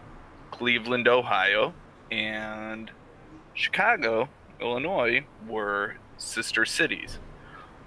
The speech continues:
But they shit-talked each other a lot because they were both huge providers of meat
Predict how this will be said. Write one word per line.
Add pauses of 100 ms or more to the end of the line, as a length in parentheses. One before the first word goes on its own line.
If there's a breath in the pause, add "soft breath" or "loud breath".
(500)
But
they
shit-talked
each
other
a
lot (220)
because
they
were
both (320)
huge
providers (100)
of
meat